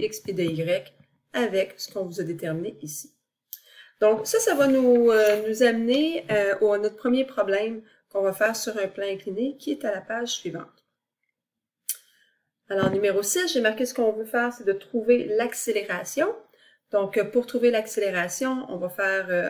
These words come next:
encore notre démarche en sept étapes. Donc, tout d'abord, on va aller tr-, on va aller se faire un plan de la situation. Donc, par rapport à mon objet qui est ici,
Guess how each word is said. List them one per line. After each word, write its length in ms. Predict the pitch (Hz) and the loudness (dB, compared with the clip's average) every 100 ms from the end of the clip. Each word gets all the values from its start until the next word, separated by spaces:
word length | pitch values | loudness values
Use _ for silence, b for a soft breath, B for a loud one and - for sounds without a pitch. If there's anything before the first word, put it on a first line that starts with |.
| - | -6
encore 380 | 185 160 196 190 | -12 -8 -6 -6
notre 180 | 180 | -8
démarche 460 | 165 185 185 190 - 180 | -6 -4 -4 -4 -8 -10
en 140 | 175 | -12
sept 280 | - 170 226 | -10 -2 -2
étapes. 360 | 226 285 294 b b b b _ | 2 0 0 b b b b _
Donc, 260 | 185 175 - | -4 -4 -2
tout 100 | - | 2
d'abord, 400 | 196 196 226 226 | 4 4 0 0
on 60 | |
va 80 | 190 | -2
aller 180 | 180 185 | -2 -2
tr-, 140 | - - | -8 -14
on 80 | 175 | -4
va 80 | 180 | -2
aller 120 | 175 | -2
se 100 | - | -2
faire 200 | 208 196 | 0 0
un 100 | 185 | -4
plan 320 | - 208 208 | 0 0 2
de 80 | 190 | 0
la 120 | 175 | -2
situation. 760 | - - 185 165 151 233 277 - _ _ _ _ _ _ _ _ - - | -4 -6 -4 -4 -2 -2 -2 -6 _ _ _ _ _ _ _ _ -14 0
Donc, 340 | 214 196 170 - b b b b b _ _ - | 2 2 -2 -12 b b b b b _ _ 0
par 140 | 294 | 2
rapport 340 | 277 277 294 | 2 0 0
à 60 | 277 | 2
mon 240 | 240 220 | 2 2
objet 340 | 214 208 233 233 | 0 0 -2 -2
qui 160 | - | -4
est 120 | 185 - | -8 -6
ici, 260 | - 349 | -2 -2